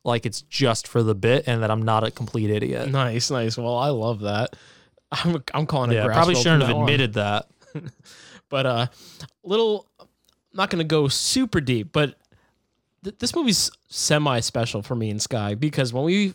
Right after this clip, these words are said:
Speaker 2: first started, uh, doing the show, you know, before we'd even recorded and we were kinda setting up stuff,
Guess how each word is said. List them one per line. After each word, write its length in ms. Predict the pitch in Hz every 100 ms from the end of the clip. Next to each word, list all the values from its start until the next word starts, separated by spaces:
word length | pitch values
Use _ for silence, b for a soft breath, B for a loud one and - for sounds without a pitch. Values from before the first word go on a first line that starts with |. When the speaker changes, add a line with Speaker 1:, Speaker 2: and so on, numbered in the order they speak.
| _
Speaker 2:
first 280 | 165 160 -
started, 560 | 143 135 131 123 120 - _ _ _ _ _
uh, 220 | - 110
doing 240 | 113 139 131
the 80 | 117
show, 560 | - 123 113 113 113 b b b b
you 80 | 147
know, 180 | 110 110 _ _ _ -
before 380 | 147 147 - 170
we'd 200 | 160 147
even 300 | 143 135 131
recorded 460 | 107 - 127 127 131
and 40 | 127
we 80 |
were 60 | 110
kinda 240 | - 127
setting 320 | 107 - 139 127
up 220 | 120 - - b b b -
stuff, 560 | - 143 135 135 -